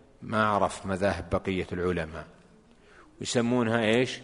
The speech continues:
يستحب الخروج من الخلاف، وهذا له أصل في الشرع،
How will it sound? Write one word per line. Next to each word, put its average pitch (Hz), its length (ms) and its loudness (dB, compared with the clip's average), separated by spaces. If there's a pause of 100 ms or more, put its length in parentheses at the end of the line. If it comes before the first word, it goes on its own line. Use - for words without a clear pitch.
(400)
يستحب 127 640 2
الخروج 127 520 4
من 120 200 0
الخلاف، 101 680 0 (960)
وهذا 156 340 6
له 160 340 6
أصل 151 260 4
في 107 60 -4
الشرع، 113 640 4